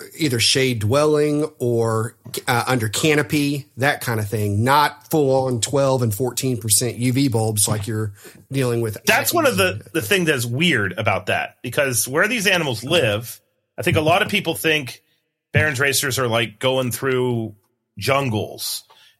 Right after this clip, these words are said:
Speaker 2: and they actually are most common in this ecosystem called the Chaco, which is, like, this scrubby, thorny desert scrub forest where there is a lot of exposure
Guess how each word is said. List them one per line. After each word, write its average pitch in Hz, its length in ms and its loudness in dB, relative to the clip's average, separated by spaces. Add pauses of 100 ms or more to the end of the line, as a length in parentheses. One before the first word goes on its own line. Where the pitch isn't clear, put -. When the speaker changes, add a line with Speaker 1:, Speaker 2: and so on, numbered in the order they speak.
Speaker 2:
and 127 120 -2
they 156 120 4
actually 131 1000 0
are 123 120 0
most 185 320 0
common 113 580 0 (640)
in 120 100 -2
this 113 300 -6
ecosystem 120 640 -4
called 107 180 -4
the 101 60 -8
Chaco, 135 500 2
which 104 220 -4
is, 104 100 -2
like, 113 160 0
this 110 160 -2 (140)
scrubby, 147 880 0 (640)
thorny 139 880 0 (600)
desert 151 500 0
scrub 139 580 0 (100)
forest 139 640 0
where 120 440 0
there 120 180 0
is 202 500 0 (400)
a 123 80 0
lot 139 300 2
of 123 80 -2
exposure 117 880 -2